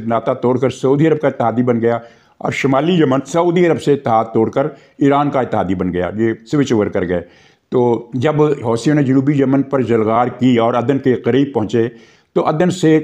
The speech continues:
کچھ فاصلے پر شمال کی طرف امریکہ کا ایک بہت بڑا گودام تھا جس میں بے پناہ اسلحہ تھا، یعنی ایک پوری فوج کو مسلح کرنے کے لیے وہ کافی ہتھیار تھے۔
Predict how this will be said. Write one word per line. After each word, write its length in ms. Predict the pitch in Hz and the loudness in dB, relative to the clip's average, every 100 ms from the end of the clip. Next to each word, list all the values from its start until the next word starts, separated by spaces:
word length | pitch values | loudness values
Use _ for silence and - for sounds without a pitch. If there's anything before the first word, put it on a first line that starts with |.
| 156 | 0
کچھ 240 | 208 - 165 147 | -2 2 2 2
فاصلے 340 | 123 123 139 139 | 0 0 0 0
پر 180 | 139 | -2
شمال 500 | 131 - 120 120 127 131 | -6 -2 0 2 2 0
کی 80 | 127 | -2
طرف 360 | 107 110 110 123 147 - _ _ - | 0 -2 0 -2 -4 -8 _ _ -4
امریکہ 440 | 123 139 135 147 | 0 0 0 -2
کا 200 | 135 135 - | 0 -4 2
ایک 280 | 131 135 135 92 | 2 2 -2 -2
بہت 380 | 113 151 170 - | -2 0 0 -2
بڑا 340 | 104 113 135 | -4 -2 0
گودام 540 | 123 92 101 107 120 127 | -2 -2 0 2 0 0
تھا 220 | 123 117 139 - _ _ _ - | 0 -2 -4 -18 _ _ _ -8
جس 240 | 135 147 | -2 0
میں 140 | 160 156 | 0 0
بے 340 | 110 110 175 | 0 2 2
پناہ 320 | - 170 214 | 2 0 2
اسلحہ 280 | 160 - 120 | 2 0 -2
تھا، 140 | 113 131 | 0 0
یعنی 240 | 147 151 | 2 2
ایک 240 | 147 156 | 0 -2
پوری 220 | 185 196 196 | 0 0 0
فوج 300 | - 127 123 | 0 -2 0
کو 140 | 135 | 0
مسلح 340 | 127 135 127 | 0 0 0
کرنے 320 | 123 120 110 113 | 0 -2 -2 -2
کے 100 | 113 | -2
لیے 220 | 110 117 | 0 0
وہ 100 | 110 | 0
کافی 420 | - 156 147 143 | -2 -2 0 0
ہتھیار 300 | 113 107 101 | 0 0 -2
تھے۔ 200 | 101 123 | -2 -4